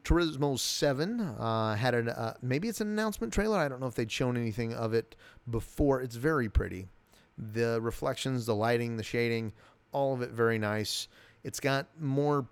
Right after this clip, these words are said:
pixels than your grandma even knew existed. It looks like there's lots and lots of customization. But in all honesty, this is not my style of game.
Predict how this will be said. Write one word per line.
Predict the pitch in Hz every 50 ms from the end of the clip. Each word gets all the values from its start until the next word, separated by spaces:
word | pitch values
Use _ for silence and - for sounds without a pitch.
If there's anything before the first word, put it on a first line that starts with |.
| _ _ _ -
pixels | - 143 135 - - 139 135 123 110
than | 113 120 120
your | 117 117 113
grandma | 107 123 117 117 120 117 117 117 120
even | 131 123 120 113 117 113 113
knew | 117 117 120 120 120
existed. | - 113 110 113 113 107 127 135 123 - 143 135 135 131
It | - -
looks | 127 117 - -
like | 117 107 -
there's | 120 110 101 -
lots | 110 110 113 117 117 123 127 - - - -
and | 131 120 117 113
lots | 110 113 113 113 -
of | 113 107 -
customization. | - 123 113 - 117 110 104 98 123 139 139 120 135 135 120 - _ - - - - - - - _ - -
But | 156 165 165 165 -
in | - 170 190
all | 208 220 214
honesty, | 202 208 196 160 - - 151 151 147
this | 147 147 151 143 147
is | 135 123
not | 135 131 127 123 120
my | 117 117 113
style | - - 127 110 107 107 107
of | 107
game. | 98 101 92 - - -